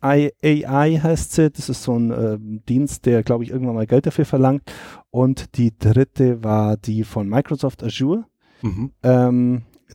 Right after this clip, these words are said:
Speaker 1: die alle drei im Prinzip die gleichen Schwächen haben, nämlich zum einen Deutsch,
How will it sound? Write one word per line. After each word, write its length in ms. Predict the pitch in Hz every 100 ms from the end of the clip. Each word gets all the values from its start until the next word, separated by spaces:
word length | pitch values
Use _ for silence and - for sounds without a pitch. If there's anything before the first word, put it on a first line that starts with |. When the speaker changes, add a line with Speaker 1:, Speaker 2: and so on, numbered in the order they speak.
| -
Speaker 1:
die 320 | 135 147 135 127
alle 260 | - 127 156
drei 200 | - 135
im 80 | 139
Prinzip 300 | 135 123 135
die 80 | 123
gleichen 300 | 98 123 131
Schwächen 320 | - 123 147
haben, 120 | 127 127
nämlich 180 | 117
zum 140 | - 101
einen 200 | 113 110
Deutsch, 360 | 117 - -